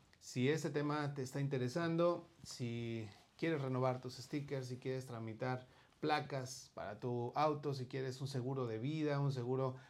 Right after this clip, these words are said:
para tu negocio, etcétera, contacta con Medinas Multicenter.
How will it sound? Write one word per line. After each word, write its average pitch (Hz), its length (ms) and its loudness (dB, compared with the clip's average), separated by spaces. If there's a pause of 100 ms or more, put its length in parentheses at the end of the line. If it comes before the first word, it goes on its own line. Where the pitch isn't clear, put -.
para 160 220 2
tu 156 80 0
negocio, 147 600 4
etcétera, 165 600 0 (220)
contacta 139 600 0
con 135 260 0
Medinas 123 460 -2
Multicenter. 147 720 -2